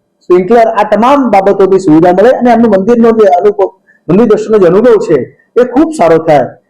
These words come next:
એ માટે મંદિર ટ્રસ્ટ દ્વારા આયોજન કરવામાં આવ્યું છે. ભાવિક ભક્તોને પણ આ બાબતે ખૂબ જ સારી અનુભૂતિ થઈ છે, એવા અમને સજેશન્સ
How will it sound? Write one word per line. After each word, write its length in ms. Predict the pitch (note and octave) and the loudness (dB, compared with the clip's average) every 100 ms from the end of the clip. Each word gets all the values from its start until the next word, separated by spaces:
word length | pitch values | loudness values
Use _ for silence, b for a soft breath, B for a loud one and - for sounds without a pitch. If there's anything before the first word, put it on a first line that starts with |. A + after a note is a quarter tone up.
| _ - | _ -2
એ 60 | G#3+ | 0
માટે 220 | F#3 G3+ | 0 0
મંદિર 300 | E3+ F3 A3+ | 0 0 0
ટ્રસ્ટ 240 | G#3 G3+ | -2 -2
દ્વારા 560 | F3 F3+ E3+ B2+ - - _ _ E3 | 0 2 2 -2 -8 -18 _ _ 0
આયોજન 360 | E3 E3+ F3 | 0 0 0
કરવામાં 300 | D3+ D3+ D3 | 0 0 2
આવ્યું 140 | C#3 E3 | 0 0
છે. 360 | G3+ - - _ _ _ _ _ _ _ | -2 -4 -8 _ _ _ _ _ _ _
ભાવિક 240 | B2 D3 E3+ | -2 0 0
ભક્તોને 460 | D#3 E3 - F#3+ | -2 -4 -2 0
પણ 220 | F#3+ F#3+ F#3+ F#3+ - _ _ _ _ - | 0 0 0 -4 -12 _ _ _ _ -4
આ 80 | |
બાબતે 680 | E3+ E3+ F3 F#3 F3 C#3 - | 0 0 0 2 2 0 -4
ખૂબ 160 | - E3 | -6 -2
જ 100 | F3+ | -2
સારી 380 | - - D#3 F3 | -2 -2 2 2
અનુભૂતિ 400 | E3+ E3 E3+ E3 | 2 0 -2 0
થઈ 100 | E3+ | 0
છે, 160 | E3+ | 2
એવા 160 | F3 D#3+ | 2 2
અમને 160 | D#3+ D#3 | 0 -2
સજેશન્સ 600 | D3 D3+ E3 F3+ F3 | -2 -2 0 -2 -4